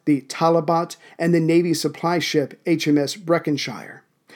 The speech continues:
which had already made the run several times. And given Malta's supply situation, A B C, Hugh Pugh, and London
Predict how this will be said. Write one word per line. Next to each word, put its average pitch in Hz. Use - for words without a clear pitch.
which 160
had 147
already 170
made 151
the 156
run 139
several 123
times. -
And 180
given 202
Malta's 165
supply 165
situation, 131
A 165
B 147
C, 175
Hugh 160
Pugh, 160
and 202
London 139